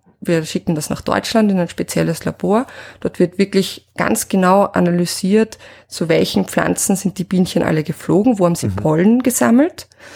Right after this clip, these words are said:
Speaker 1: Das kann man sich dann auf unserer Website auch alles genau anschauen.
Speaker 2: Mhm.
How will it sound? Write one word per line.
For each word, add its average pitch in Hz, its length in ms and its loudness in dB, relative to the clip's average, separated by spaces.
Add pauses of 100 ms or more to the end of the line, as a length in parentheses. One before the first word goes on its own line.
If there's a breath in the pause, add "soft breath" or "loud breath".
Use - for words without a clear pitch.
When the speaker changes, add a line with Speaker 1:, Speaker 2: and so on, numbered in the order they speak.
(420 loud breath)
Speaker 1:
Das - 160 -4
kann 185 140 2
man 185 100 4
sich - 180 -2
dann 180 140 2
auf 175 120 -2
unserer 170 340 0
Website 160 400 0
auch 170 120 -4
alles 170 360 -2
genau 160 220 -2
anschauen. 226 600 0 (280)
Speaker 2:
Mhm. 117 280 -4